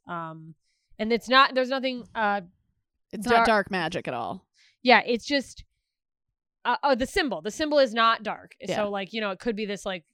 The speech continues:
Speaker 1: 'cause I think we've alluded to it's, like, this level of, like, Nazi, you know what I mean? Because
Speaker 2: This feels like the, it's, I feel like it's, like, some Illuminati
Speaker 1: Yeah,
Speaker 2: shit.
Speaker 1: so the symbol is just, like, to let other people who might
Speaker 2: Yeah.
Speaker 1: be believers know, like, you are also a believer. It's
Speaker 2: Yeah.
Speaker 1: like a cross
Speaker 2: It's like, ah, winky,
Speaker 1: for
Speaker 2: winky, I
Speaker 1: Christians,
Speaker 2: know,
Speaker 1: but
Speaker 2: uh-huh.
Speaker 1: there's just not a lot of Christians, you know?
Speaker 2: Mm-hmm.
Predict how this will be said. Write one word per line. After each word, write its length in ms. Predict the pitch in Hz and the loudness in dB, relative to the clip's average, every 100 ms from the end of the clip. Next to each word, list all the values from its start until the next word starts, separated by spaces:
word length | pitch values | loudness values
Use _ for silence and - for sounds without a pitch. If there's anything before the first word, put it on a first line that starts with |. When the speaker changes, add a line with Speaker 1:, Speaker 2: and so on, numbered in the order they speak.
| _ - | _ -4
Speaker 1:
'cause 140 | 349 | 8
I 80 | 427 | 8
think 160 | 494 480 | 8 2
we've 240 | 480 392 | 2 2
alluded 260 | 339 339 269 | 0 -4 -4
to 120 | 302 | -4
it's, 140 | 269 | -2
like, 160 | 262 226 | -2 -2
this 160 | 233 208 | -4 2
level 320 | 226 226 233 | 2 2 -4
of, 100 | 208 | -2
like, 160 | 202 | -4
Nazi, 1000 | 190 190 196 208 - 220 208 202 202 190 - - - _ _ - | 0 2 2 2 -4 -8 -6 -6 -8 -10 -12 -20 -20 _ _ 0
you 80 | 269 | 6
know 60 | 285 | 8
what 100 | 269 | 6
I 60 | |
mean? 340 | 233 233 277 254 | 4 -2 -4 -2
Because 160 | 269 | 4
Speaker 2:
This 240 | 381 233 240 | 8 8 6
feels 380 | 349 339 320 285 | 4 2 2 4
like 320 | 269 254 208 | 4 4 2
the, 120 | 269 | 2
it's, 120 | - - | 2 4
I 120 | 330 | 4
feel 200 | - 392 | 6 4
like 140 | 392 | 2
it's, 100 | - | 2
like, 100 | 294 | 0
some 160 | - 254 | 2 2
Illuminati 640 | 220 220 247 240 202 208 208 | 2 2 0 0 -2 2 10
Speaker 1:
Yeah, 160 | 320 | 10
Speaker 2:
shit. 100 | 381 | 10
Speaker 1:
so 60 | 339 | 4
the 100 | 359 | 0
symbol 280 | 415 453 494 339 | 0 2 2 2
is 60 | |
just, 160 | 320 311 | 0 4
like, 180 | 294 - | 4 4
to 100 | 262 | 2
let 200 | 247 226 | 4 4
other 240 | 226 226 | 2 -2
people 320 | 214 226 202 202 | -4 -6 -6 -6
who 100 | 202 | -4
might 180 | 185 | -2
Speaker 2:
Yeah. 60 | 214 | -2
Speaker 1:
be 60 | 196 | -4
believers 360 | 190 180 180 | -6 -6 -8
know, 120 | 180 175 | -8 -6
like, 160 | 170 - | -8 -10
you 260 | 170 165 | -12 -10
are 80 | 151 | -10
also 280 | 156 151 - | -12 -16 -18
a 80 | - | -20
believer. 480 | - - - - _ | -20 -20 -20 -20 _
It's 140 | - 240 | -2 8
Speaker 2:
Yeah. 60 | |
Speaker 1:
like 240 | 359 403 - | 8 8 4
a 80 | 269 | 0
cross 720 | - 277 247 208 - - - _ _ _ _ | 8 10 10 8 0 -16 -20 _ _ _ _
Speaker 2:
It's 80 | - | -8
like, 140 | 151 | -4
ah, 320 | 190 285 311 277 | -2 0 -2 -2
winky, 80 | 247 | 0
Speaker 1:
for 40 | |
Speaker 2:
winky, 60 | 339 | 10
I 20 | |
Speaker 1:
Christians, 460 | 302 339 311 277 247 | 10 10 8 6 6
Speaker 2:
know, 40 | 220 | 4
Speaker 1:
but 40 | |
Speaker 2:
uh-huh. 80 | 254 | 6
Speaker 1:
there's 200 | 254 202 | 4 4
just 200 | 240 - | -2 2
not 180 | 214 202 | 4 4
a 40 | |
lot 100 | 185 | 0
of 60 | 170 | -4
Christians, 400 | - - - - | -10 -16 -16 -8
you 80 | 196 | -4
know? 180 | 185 214 | -2 -2
Speaker 2:
Mm-hmm. 200 | 196 | -4